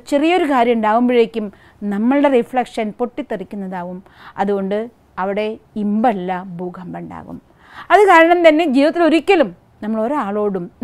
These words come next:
നമ്മൾ ഉത്തേജിതരായിക്കൊണ്ട്, നമ്മൾ വളരെയധികം, ഉം,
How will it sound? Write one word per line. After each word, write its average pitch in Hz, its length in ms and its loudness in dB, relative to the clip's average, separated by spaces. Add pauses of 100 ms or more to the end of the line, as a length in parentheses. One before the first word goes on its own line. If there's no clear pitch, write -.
നമ്മൾ 370 260 2 (100)
ഉത്തേജിതരായിക്കൊണ്ട്, 196 1080 0 (500)
നമ്മൾ 381 300 6 (100)
വളരെയധികം, 262 720 6 (600)
ഉം, 190 120 -2